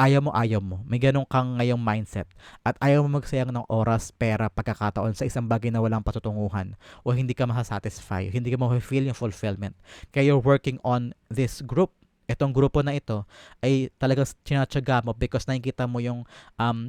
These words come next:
good outcome from this. I don't know why kung anong pong industriya na pinagkatrabahuhan mo this time, pero handang-handa ka this time to work with them. Kasi nakikita mo na kailangan mo ito. At ito yung parang trabaho o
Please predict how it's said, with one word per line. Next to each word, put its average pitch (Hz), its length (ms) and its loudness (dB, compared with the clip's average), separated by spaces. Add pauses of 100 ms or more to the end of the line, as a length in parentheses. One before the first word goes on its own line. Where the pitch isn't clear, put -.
good 135 240 4
outcome 117 480 -2
from 104 240 -4
this. 98 240 -4
I 135 160 2
don't 143 160 0
know 143 80 4
why 135 160 4
kung 139 160 -2
anong 120 160 0
pong - 240 -6
industriya 117 640 0
na 113 80 -2
pinagkatrabahuhan 110 800 0
mo 101 80 -6
this 101 160 -2
time, 117 400 -2 (320)
pero 139 240 2
handang-handa 143 560 0
ka 127 160 2
this 120 160 2
time 120 320 -2
to 123 80 0
work 117 320 0
with 120 160 -2
them. 95 400 -4 (320)
Kasi 131 160 -2
nakikita 139 400 0
mo 117 80 -2
na 120 80 0
kailangan 113 400 0
mo 110 160 -6
ito. 101 320 -4
At 117 80 -2
ito - 160 -4
yung 127 240 0
parang 117 240 0
trabaho 110 560 0
o 104 240 -2